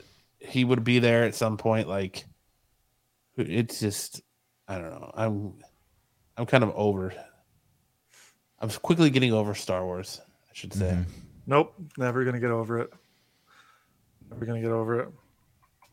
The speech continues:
Speaker 2: They just need to
Speaker 1: But
Speaker 2: do something new and fresh. Like, it, it all just feels like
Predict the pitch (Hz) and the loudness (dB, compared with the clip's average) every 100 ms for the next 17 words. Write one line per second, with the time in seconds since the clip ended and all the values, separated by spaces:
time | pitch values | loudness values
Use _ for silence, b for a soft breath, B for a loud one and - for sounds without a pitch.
0 | _ _ B B B B B B - 143 | _ _ B B B B B B 2 4
1 | 151 139 120 101 98 98 - 98 101 87 | 6 4 4 4 4 4 4 4 4 4
2 | 87 87 85 82 85 80 - - - 95 | 4 4 2 0 2 2 2 -2 -2 -2
3 | 90 - 98 104 104 101 98 90 - 90 | 0 -2 0 6 8 8 6 0 0 0
4 | 92 | 0